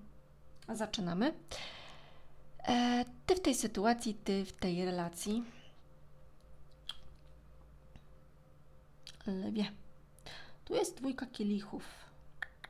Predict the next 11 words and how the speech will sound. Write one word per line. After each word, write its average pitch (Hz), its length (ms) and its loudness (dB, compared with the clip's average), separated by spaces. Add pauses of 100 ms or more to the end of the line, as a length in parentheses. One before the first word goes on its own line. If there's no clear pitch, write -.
(140)
Tu - 120 -10
jest - 140 -4
taka - 180 -4
para, 214 560 -2
widzicie? - 460 -4 (1700)
Ta 349 80 -6
para 214 280 2
wyraźnie 214 800 2
do 185 100 -2
siebie 196 440 -2
czuje 190 1000 0